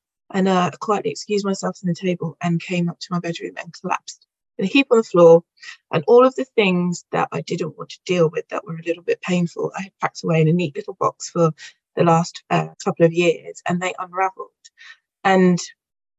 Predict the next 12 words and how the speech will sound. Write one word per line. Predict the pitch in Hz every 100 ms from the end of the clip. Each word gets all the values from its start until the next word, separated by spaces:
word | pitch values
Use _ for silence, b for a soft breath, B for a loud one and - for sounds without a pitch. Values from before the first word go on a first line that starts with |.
| - -
thankfully, | 269 285 - 190 160 170 190
my | 196
friend | 196 196 190
who | 190
runs | 185 175
another | 180 180
charity | 190 180 175 -
in | 175
Warwickshire | 170 175 - - 156 -
rang | 220 247
me | 185 165
that | -